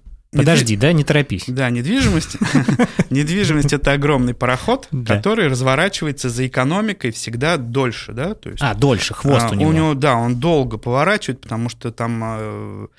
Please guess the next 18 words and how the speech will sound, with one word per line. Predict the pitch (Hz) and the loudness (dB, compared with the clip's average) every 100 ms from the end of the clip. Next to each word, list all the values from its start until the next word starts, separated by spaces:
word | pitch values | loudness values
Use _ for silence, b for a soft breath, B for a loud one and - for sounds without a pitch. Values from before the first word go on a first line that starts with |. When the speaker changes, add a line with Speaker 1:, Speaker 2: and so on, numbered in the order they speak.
| B B | B B
Speaker 2:
во-первых, | 123 135 127 131 | -6 -2 -2 -2
народу | 131 208 208 | 0 0 -2
много, | 175 165 143 120 | -2 -2 -2 -6
во-вторых, | 113 113 127 - | -6 -6 -6 -8
там, | 107 107 104 107 - b b b _ | -8 -8 -8 -10 -16 b b b _
м, | - 113 113 | -10 -6 -6
это | 107 117 123 120 | -6 -6 -4 -2
более | 127 120 | -2 -2
дорогие | 117 131 135 202 202 | 0 -2 0 -2 -2
сделки, | 151 170 165 123 | -2 -2 -2 -6
сделки | 113 143 127 123 | -2 -2 -2 -4
иногда | 117 117 113 | -4 -4 -4
бывают, | 117 117 113 113 | -2 -2 -4 -6
длятся, | 110 117 117 113 - 151 | -8 -4 -4 -4 -6 -4
да, | 131 226 | -4 -4
то | 110 | -8
есть, | 107 - | -10 -10
э, | - | -6